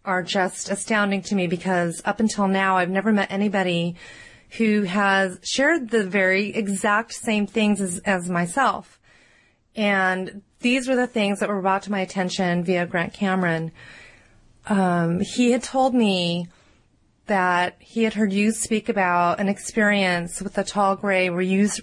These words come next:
received some information. He was doing a lot of research into downloads and things, and, and that was one of the questions that he had had was, are we receiving downloads as experiencers, whether it be through meditation,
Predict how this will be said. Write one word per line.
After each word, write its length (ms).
received 460
some 140
information. 760
He 100
was 160
doing 240
a 60
lot 160
of 100
research 380
into 240
downloads 560
and 100
things, 300
and, 260
and 200
that 100
was 180
one 140
of 80
the 80
questions 400
that 80
he 80
had 140
had 460
was, 520
are 200
we 240
receiving 720
downloads 760
as 180
experiencers, 960
whether 240
it 60
be 220
through 200
meditation, 920